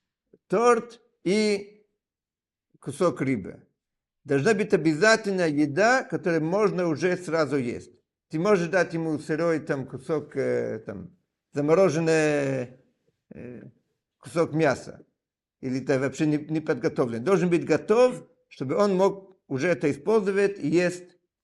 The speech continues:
в день Пурима. Обязательно должны быть там два блюда. И здесь есть интересный момент, что есть даже мнение, у нас это не принято, просто хочу это сразу сказать, чтобы было понятно, сколько должны быть два блюда,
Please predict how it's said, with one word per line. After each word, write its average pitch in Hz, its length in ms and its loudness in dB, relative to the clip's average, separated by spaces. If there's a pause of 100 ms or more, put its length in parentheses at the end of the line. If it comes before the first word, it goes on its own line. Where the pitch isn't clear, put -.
(180)
в 123 240 -12
день 147 340 2
Пурима. 104 480 -6 (1500)
Обязательно 185 540 2
должны 160 300 2
быть 175 240 0
там 143 220 0
два 139 240 4
блюда. 165 680 -2 (760)
И 123 120 -4
здесь 208 800 2
есть 175 320 -2
интересный 165 480 0
момент, 196 580 -4
что - 220 -10
есть 185 320 4
даже 170 320 2
мнение, 165 400 0
у 147 60 -2
нас 156 240 0
это 147 160 -4
не 123 100 -2
принято, 175 400 -2
просто 156 300 -4
хочу 151 500 -4 (220)
это 127 240 -8
сразу 139 320 0
сказать, 156 340 -4
чтобы 147 240 -4
было 156 180 0
понятно, 156 440 -2
сколько 185 340 -2
должны 139 300 -2
быть 156 160 -2
два 147 200 0
блюда, 160 720 0